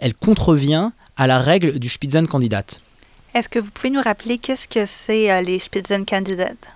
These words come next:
Speaker 1: Alors, les Spitzenkandidaten, Audrey, on était revenu plusieurs fois, euh, avec nos auditeurs sur cette règle, mais comme répétition,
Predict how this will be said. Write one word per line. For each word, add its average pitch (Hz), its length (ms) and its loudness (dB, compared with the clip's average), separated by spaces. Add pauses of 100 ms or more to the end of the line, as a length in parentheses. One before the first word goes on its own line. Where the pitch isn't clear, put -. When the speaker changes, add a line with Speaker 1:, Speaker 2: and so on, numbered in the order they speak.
(720)
Speaker 1:
Alors, 135 140 6
les 160 80 6
Spitzenkandidaten, 185 880 2
Audrey, 156 300 2
on 190 100 6
était 151 160 4
revenu 143 320 4
plusieurs 165 400 2
fois, 180 420 4
euh, 123 220 2
avec 131 240 0
nos 139 80 2
auditeurs 135 460 0
sur - 160 -6
cette - 180 -2
règle, 151 420 2
mais 131 140 4
comme 165 220 4
répétition, 151 840 2